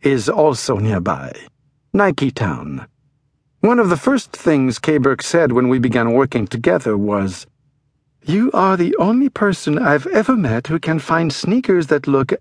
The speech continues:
as if they were made by a Renaissance artist."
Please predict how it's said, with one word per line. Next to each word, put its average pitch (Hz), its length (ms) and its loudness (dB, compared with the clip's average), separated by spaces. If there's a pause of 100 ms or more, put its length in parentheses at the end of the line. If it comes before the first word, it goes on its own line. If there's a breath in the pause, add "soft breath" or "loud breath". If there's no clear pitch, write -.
as 165 260 0
if 160 120 2
they 156 120 2
were 147 140 2
made 139 440 0
by 127 180 0
a 123 280 0
Renaissance 151 680 0
artist." - 760 -4